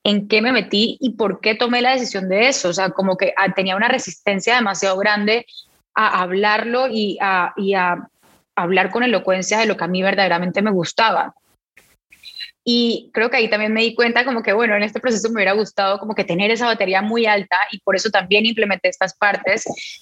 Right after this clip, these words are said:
porque, eh, quizás no me hubieran dado tantos nervios. Wow, los nervios son de verdad impresionantes, pero esos nervios, una vez los pasas,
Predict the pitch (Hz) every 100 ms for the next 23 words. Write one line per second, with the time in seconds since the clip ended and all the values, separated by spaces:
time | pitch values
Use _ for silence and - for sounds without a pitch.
0 | - _ 262 262 247 262 269 294 - 220
1 | 196 202 208 220 208 208 214 208 208 208
2 | 208 208 208 214 190 196 202 190 175 -
3 | 233 - 208 196 202 196 196 202 214 214
4 | 196 185 185 190 196 185 180 180 180 175
5 | 190 190 - 220 233 247 247 233 240 -
6 | 220 220 220 220 - 226 220 226 196 -